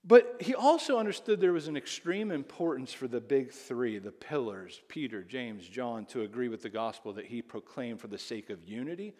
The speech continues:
and for the sake of freedom. And therefore, he said, "Okay, some of you guys say you're coming from James. You're coming down here for James. You're going to the churches,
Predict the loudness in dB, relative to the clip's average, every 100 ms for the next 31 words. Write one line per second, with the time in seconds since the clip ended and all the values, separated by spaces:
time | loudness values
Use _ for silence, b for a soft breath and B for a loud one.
0 | b -20 -16 -14 -12 -14 -14 -18 -16 -16
1 | -16 -20 _ _ _ _ _ _ _ _
2 | _ -18 -6 0 0 0 -8 -8 -8 -8
3 | -10 b b b -10 -2 -2 -2 -12 -12
4 | -6 -4 2 2 2 0 0 -2 -4 -4
5 | -6 -10 -8 -6 -2 -2 -2 -6 -12 -20
6 | _ _ _ -8 2 4 4 6 6 6
7 | 4 4 2 2 2 2 0 2 4 4
8 | 4 0 4 6 6 4 0